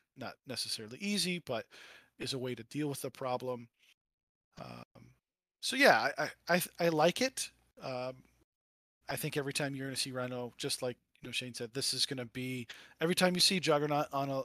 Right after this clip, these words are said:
on a roster somewhere, you're gonna see, "Do you know who I am?" I think you're gonna see, "This is a robbery from, from Rhino." And, um, yeah, I, I like it. I think it's fun.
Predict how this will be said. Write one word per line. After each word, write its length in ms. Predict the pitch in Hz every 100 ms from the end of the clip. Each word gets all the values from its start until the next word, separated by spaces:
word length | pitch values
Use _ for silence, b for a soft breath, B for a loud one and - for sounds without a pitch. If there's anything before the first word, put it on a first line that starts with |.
| -
on 120 | 135
a 100 | 131
roster 420 | 131 120 - 127
somewhere, 560 | 110 127 120 120 120 113 B B - _ -
you're 100 | 135
gonna 140 | 139
see, 220 | 127 135
"Do 140 | 123 123
you 120 | 117
know 80 | 110
who 140 | 113
I 140 | 95 104
am?" 200 | 147 151 _ _ -
I 40 |
think 200 | 131 120
you're 100 | 117
gonna 140 | 120 113
see, 260 | - 117
"This 240 | 107 113 113
is 100 | 110
a 60 |
robbery 520 | 107 107 101 101 101 98 -
from, 400 | - 110 107 110 -
from 220 | - 113
Rhino." 340 | 104 117 113 123
And, 140 | 135 _ b b _ _ _ _ -
um, 240 | - - - _ _ _
yeah, 200 | 262 262 - -
I, 180 | 160 - _ _ _
I 60 | 196
like 240 | 180 185
it. 80 | 196 -
I 60 |
think 100 | 175
it's 120 | 160 -
fun. 400 | 151 143 147